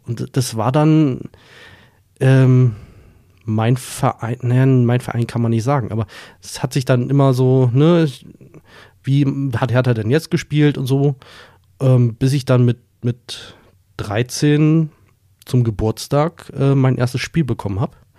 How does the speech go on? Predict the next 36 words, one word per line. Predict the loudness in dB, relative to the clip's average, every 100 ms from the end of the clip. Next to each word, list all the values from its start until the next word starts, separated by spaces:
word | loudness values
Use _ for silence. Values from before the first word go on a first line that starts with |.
| _ -20 -20 _ _
Das | -4
weiß | -2 -2
ich | -2
noch, | -4 -6
das | -10 -10 -8
war | -4 -2 -2
der, | -4 -4 -2 -4 -10 _ _ -18
weiß | -12
gar | -10
nicht, | -8
neunte | -4 -4 -4
Spieltag | -6 -6 -4 -4
oder | -2 -2
sowas. | 0 -2 -4 -8 -20 _ -20 -20 -20 _ -4
Äh, | 0 2 2 0 -4 -4
eins | -2 -2 -4
zu | -4
vier | -2
gegen | 0 0
Leverkusen. | 0 -2 -4 -8 -14 -14 _ _ _ -20 -20 _ _ _ _ -20 -20 -12
Ja, | -4 -2 -2
natürlich. | -2 -4 -4 -8 -10 _ -20 -20 -20 -12
<laughs> | -6 0 0 -2 -12 -10 -8 -8
Wie | -8 -6 -4
kann | -2
man | 0
auch | 0
anders | 0 0 0
starten | 0 -2 -2
bei | -4 -2
Hertha | -2 -2
als | -6 -6
mit |
einer | -4 -2
Niederlage? | 0 2 2 2 0 -4 _ _ _ -20 _ -20 -20 -20 -20 _ _ _ -4
Äh, | 2 4 2 -2